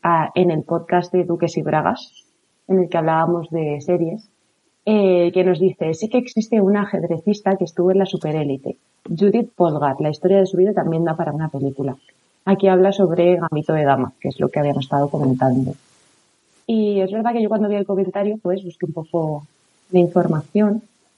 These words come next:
Y pues sí, una chica que todavía está alive y todavía está triunfando,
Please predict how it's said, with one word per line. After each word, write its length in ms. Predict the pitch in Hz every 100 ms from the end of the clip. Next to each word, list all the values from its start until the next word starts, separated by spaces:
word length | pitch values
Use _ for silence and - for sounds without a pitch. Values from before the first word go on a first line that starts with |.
| _ _ _ _ _ _
Y 200 | 233 240
pues 240 | 233 160 -
sí, 220 | - - _ _ _ _ _ -
una 280 | 170 160 -
chica 580 | 185 - 170 160 151 151 160 _ _ _ _ _ _ _ _
que 80 | 180
todavía 340 | 175 165 165 170
está 280 | - 180
alive 400 | 170 175 190 220 - _ _ -
y 100 | 185
todavía 320 | 170 165 160
está 320 | - 175 180
triunfando, 580 | 175 160 123 151 139